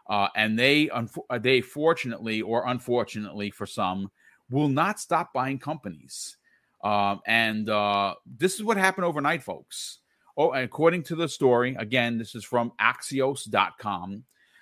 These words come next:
Uh, overnight, the, the, the Vicarious Holding Company announced that, uh, announced a half a dozen more acquisitions, half a dozen, six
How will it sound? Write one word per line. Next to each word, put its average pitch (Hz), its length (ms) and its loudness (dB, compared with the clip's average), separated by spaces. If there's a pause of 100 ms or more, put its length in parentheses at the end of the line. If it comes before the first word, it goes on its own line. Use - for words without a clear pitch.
(140)
Uh, 107 200 2
overnight, 156 600 0
the, 117 640 0
the, 107 360 0
the 101 60 -10
Vicarious 143 880 0
Holding 139 420 0
Company 123 460 -4
announced 110 520 -4
that, 107 160 0 (180)
uh, 107 320 0 (160)
announced 123 380 -2
a 104 40 -4
half 147 300 2
a - 20 -6
dozen 135 320 0
more 123 180 -2
acquisitions, 104 800 -2
half 214 240 -8
a - 40 -12
dozen, 156 340 2 (140)
six - 420 -8